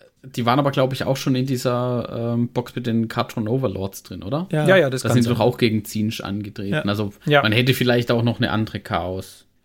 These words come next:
Speaker 3: Ja.
Speaker 2: Ja, ich meine, irgendwas
Speaker 3: Aber
Speaker 2: findet
Speaker 3: ich
Speaker 2: man
Speaker 3: finde
Speaker 2: immer.
Speaker 3: insgesamt von der Zusammenstellung,
Speaker 1: Wow.
Speaker 3: also wenn du die Box so hast, ich finde, das ist ein guter Startpunkt für beide Spieler. Das ist doch, ist doch schön zusammengestellt.
Speaker 2: Ja.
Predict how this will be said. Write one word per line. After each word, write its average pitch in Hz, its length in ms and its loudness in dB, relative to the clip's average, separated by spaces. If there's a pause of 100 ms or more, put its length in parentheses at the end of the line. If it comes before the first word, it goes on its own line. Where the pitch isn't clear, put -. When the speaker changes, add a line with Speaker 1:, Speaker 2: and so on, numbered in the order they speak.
(340)
Speaker 3:
Ja. 110 340 4
Speaker 2:
Ja, 120 300 -2
ich 151 100 2
meine, 170 180 6
irgendwas 175 440 4
Speaker 3:
Aber 185 60 6
Speaker 2:
findet 170 140 8
Speaker 3:
ich - 60 0
Speaker 2:
man 135 80 4
Speaker 3:
finde 160 160 4
Speaker 2:
immer. 202 60 4
Speaker 3:
insgesamt 220 420 4
von 220 140 2
der 196 100 6
Zusammenstellung, 196 680 6
Speaker 1:
Wow. 190 40 6
Speaker 3:
also 170 200 6
wenn 175 160 6
du 165 60 2
die 170 160 4
Box 180 300 4
so 139 160 4
hast, 262 240 4
ich 202 100 -2
finde, 247 220 4
das 214 80 2
ist 220 140 2
ein 220 100 4
guter 233 240 4
Startpunkt 208 480 4
für 202 140 4
beide 180 280 6
Spieler. 139 440 -2
Das 185 260 4
ist - 100 -4
doch, 208 200 0
ist - 160 -4
doch 202 100 2
schön 254 320 2
zusammengestellt. 190 840 4 (160)
Speaker 2:
Ja. - 80 -14